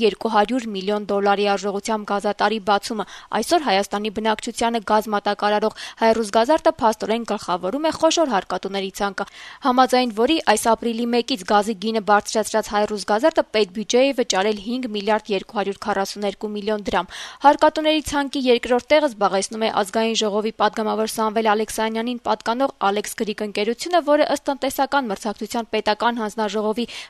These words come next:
վերջին ուսումնասիրությունների զբաղեցնում է ձեթի և բրնձի վաճառքի ավելի քան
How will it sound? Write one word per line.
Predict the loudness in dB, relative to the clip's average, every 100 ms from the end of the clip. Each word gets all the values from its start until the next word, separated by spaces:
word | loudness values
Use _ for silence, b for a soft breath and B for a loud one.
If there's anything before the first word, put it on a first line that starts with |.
| 2
վերջին | 2 4 0 -2
ուսումնասիրությունների | -8 -4 -4 -4 -6 -6 -6 -2 -2 0
զբաղեցնում | 0 0 -2 -2 0
է | 0 B B 4
ձեթի | 4 4
և | 2 2
բրնձի | -2 -2 -2 2
վաճառքի | 2 4 0 0 2 2
ավելի | 2 0 -2
քան | -2 -2